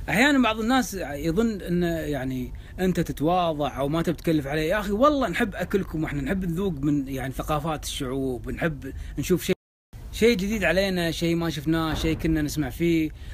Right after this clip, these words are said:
أنا قاعد أقول هالكلام كمثال على أن مو بالضرورة تكون إذا أعطيتني كم كبير فأنت أكرمتني.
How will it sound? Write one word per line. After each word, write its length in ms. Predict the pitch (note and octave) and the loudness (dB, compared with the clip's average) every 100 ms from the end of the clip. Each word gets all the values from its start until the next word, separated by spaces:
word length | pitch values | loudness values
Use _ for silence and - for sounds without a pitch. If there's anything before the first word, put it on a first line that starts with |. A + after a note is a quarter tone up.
| - | 0
أنا 180 | A#3 A3+ | 2 2
قاعد 180 | F3+ F#3 | 0 0
أقول 140 | G#3+ | 2
هالكلام 640 | F3 D#3+ D#3 D#3 F#3 F#3 | 2 0 0 0 0 0
كمثال 640 | E3+ D#3+ D3+ C#3+ F3 G3 F3 | 0 0 0 0 0 0 -2
على 220 | - C3+ | -2 -4
أن 420 | A#2 E3 E3 D3 | -2 0 0 0
مو 140 | D#3+ G3+ | 0 -2
بالضرورة 760 | F#3 D3 D3 D#3+ E3+ D#3 D3+ - - - D#3+ | -4 -2 -2 0 0 -2 -2 -6 -12 -10 -10
تكون 340 | - - D#3+ C#3 | -8 -2 0 0
إذا 100 | C3 | -4
أعطيتني 400 | B2 D3+ D3 C3 | -4 -4 -2 -2
كم 220 | - D3+ | 0 -2
كبير 380 | D3 C#3 D3+ C#3 | -2 0 0 0
فأنت 380 | - G2+ C3 B2+ | -4 -8 -8 -8
أكرمتني. 520 | B2+ - D#3+ D3+ | -8 -2 -2 -2